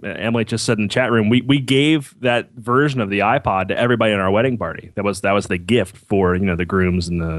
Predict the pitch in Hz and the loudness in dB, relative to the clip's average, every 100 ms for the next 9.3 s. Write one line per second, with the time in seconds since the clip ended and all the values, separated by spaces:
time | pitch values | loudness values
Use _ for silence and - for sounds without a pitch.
0 | 80 80 80 80 78 80 87 87 90 95 | -6 -6 -8 -10 -10 -10 -6 -4 -2 -2
1 | 90 87 90 85 82 80 - - - - | -2 -2 -2 -2 -4 -6 -10 -18 -14 -14
2 | - - _ _ _ _ _ _ _ - | -16 -20 _ _ _ _ _ _ _ -2
3 | 101 107 107 87 82 82 92 87 85 80 | 2 2 2 2 2 0 0 0 -2 -10
4 | 82 - _ _ - 127 120 117 107 95 | -14 -18 _ _ -4 0 2 2 2 2
5 | 92 90 - _ _ _ _ _ 147 208 | 2 -2 -8 _ _ _ _ _ 2 2
6 | 143 127 139 147 160 202 156 123 107 120 | 4 4 4 2 4 2 2 0 0 0
7 | 123 131 143 156 139 113 - 151 156 104 | 2 2 2 2 0 0 0 -2 0 -2
8 | 95 98 - 131 131 147 151 127 113 123 | -2 -6 -4 0 0 0 0 0 0 -2
9 | 139 113 | -2 -4